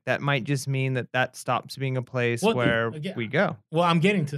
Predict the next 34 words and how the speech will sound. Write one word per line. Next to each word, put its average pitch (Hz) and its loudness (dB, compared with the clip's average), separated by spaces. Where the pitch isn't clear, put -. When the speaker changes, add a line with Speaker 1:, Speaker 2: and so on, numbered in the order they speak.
Speaker 2:
and 139 -8
so 170 0
this 160 0
is 180 4
what 180 4
I'm 147 2
getting 202 0
to. 127 -6
So 185 2
then 220 2
I 254 0
went 190 2
to 180 -4
their 147 0
other 220 -2
rack, 135 -4
and 185 -2
they 190 2
had, 180 2
like, 143 0
a 131 -4
fur 127 -8
coat, 170 0
and, 180 -2
and 170 -4
I 160 0
don't 160 0
know 147 2
if 135 -2
it - -2
was 117 -2
real 127 -2
fur, 120 -6
but 120 -12